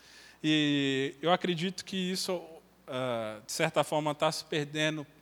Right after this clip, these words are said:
porque em nossa sociedade, nós vemos que, no fundo, as pessoas acham que não são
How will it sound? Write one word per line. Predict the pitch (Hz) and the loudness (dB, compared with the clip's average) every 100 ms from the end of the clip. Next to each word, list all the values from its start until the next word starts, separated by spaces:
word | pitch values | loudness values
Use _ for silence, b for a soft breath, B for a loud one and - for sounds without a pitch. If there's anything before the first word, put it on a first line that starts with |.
| - - | -20 -20
porque | - - | -6 0
em | |
nossa | 170 165 175 | 4 4 2
sociedade, | 156 180 - 156 139 151 180 175 - B B B B B B - | -2 -4 -2 -2 4 4 4 -2 -12 B B B B B B 2
nós | 185 185 | 4 4
vemos | 170 196 190 - | 2 -2 -2 -6
que, | 196 190 | -6 -4
no | 226 | -4
fundo, | - - 247 226 180 | -4 0 2 4 4
as | 170 | 2
pessoas | - 170 175 175 - - - | -2 -4 -2 -4 -6 -12 0
acham | 156 180 180 - | 6 8 6 0
que | 165 180 | -6 0
não | 190 208 | 2 2
são | - 185 190 190 | 0 -2 -2 -4